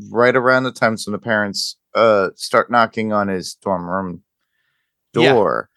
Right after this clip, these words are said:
Speaker 2: <laughs>
Speaker 1: and he's getting plowed, or they are getting plowed by some guy,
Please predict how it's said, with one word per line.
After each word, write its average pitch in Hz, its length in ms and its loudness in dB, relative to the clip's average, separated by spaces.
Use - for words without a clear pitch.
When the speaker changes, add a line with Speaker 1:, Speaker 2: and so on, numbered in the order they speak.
Speaker 2:
<laughs> - 220 -2
Speaker 1:
and 139 480 2
he's 151 420 0
getting 139 400 0
plowed, 117 640 2
or 110 140 2
they 147 260 2
are 117 160 0
getting 101 360 -2
plowed 104 380 2
by 104 180 2
some 113 280 -2
guy, 101 520 2